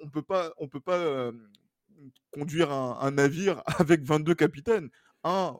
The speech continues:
ou deux, on va dire, avec plus, avec des relais comme il y a eu en quatre-vingt-dix suffisent. Mais là, justement, il y avait beaucoup plus de conflits. Il y a des joueurs qui sont présents, par exemple, ceux qui prennent la place, on va dire, sur le terrain,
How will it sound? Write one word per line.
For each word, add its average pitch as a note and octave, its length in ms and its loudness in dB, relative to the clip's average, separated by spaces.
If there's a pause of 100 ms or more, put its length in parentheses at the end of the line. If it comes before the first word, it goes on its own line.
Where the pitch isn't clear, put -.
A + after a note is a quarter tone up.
ou D3 140 -6
deux, E3 240 2
on E3+ 120 -2
va D3 120 2
dire, D#3+ 180 4
avec C#3 300 -2
plus, C#3+ 180 -6
avec C#3 220 -4
des D3 80 -2
relais D3+ 260 0
comme D3+ 160 -4
il C#3+ 60 -6
y - 20 -4
a C#3+ 40 0
eu C#3+ 40 0
en C#3 80 -4
quatre-vingt-dix C#3+ 440 -6
suffisent. C#3+ 460 -12 (280)
Mais C3 80 -2
là, E3+ 160 2
justement, D3 320 -6
il - 20 0
y D3+ 60 2
avait C#3 160 -2
beaucoup C#3+ 340 -12
plus D#3+ 240 -12
de C#3 80 -4
conflits. E3 520 -8 (260)
Il - 20 -12
y A#2 40 -4
a A#2+ 40 -4
des C3+ 140 4
joueurs D3+ 260 6
qui - 120 -14
sont D3 200 -8
présents, D3 400 -4
par C3 160 -12
exemple, C3+ 240 -8
ceux C#3+ 120 -10
qui C3+ 120 -20
prennent D3 380 -4 (220)
la A2+ 100 -8
place, D#3 400 0
on C3+ 60 -8
va C3+ 100 0
dire, C3+ 160 -2
sur C#3+ 160 -2
le C3+ 40 -6
terrain, C#3+ 360 -4